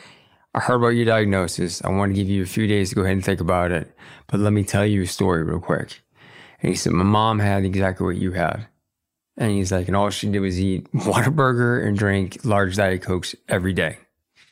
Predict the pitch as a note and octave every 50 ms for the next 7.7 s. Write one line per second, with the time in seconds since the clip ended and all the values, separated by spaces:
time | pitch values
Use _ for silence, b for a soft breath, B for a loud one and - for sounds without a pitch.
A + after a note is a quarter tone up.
0 | B B B B B B B B B - - F#2 F#2 F2+ F2 E2+ E2+ F2 E2+ -
1 | - A2 G#2+ - A#2 - B2+ A#2 A#2 G#2+ G2+ G2 F#2+ G2 G#2 G2 - F#2+ F#2 F2+
2 | F2+ F2 F2+ E2+ E2 - G2 F#2+ F#2+ G2 G2 F#2+ G2 F#2 F2+ D#2+ - G#2+ G#2+ G2+
3 | F#2+ - E2+ A2 A#2 A#2+ G#2 G2 G2 G2 G2 F#2+ F#2+ - - - - - - -
4 | - - F#2 G2 F#2 E2+ G2 - A#2 G#2+ G2+ G2 - - A2 F#2 - G#2 G2 F#2
5 | E2+ - G2+ F#2+ G2 G2 G2 G2 F#2 F2 F2 F#2 F#2+ G2 G#2 G2+ - G#2+ G#2+ G#2
6 | G2 F2+ - - F2+ E2 D#2+ - - - A2+ G2 F2 D#2 - - - F#2+ G2 F#2
7 | F2+ - G2 - - G#2 G2 F#2 F2+ E2+ E2 E2+ - -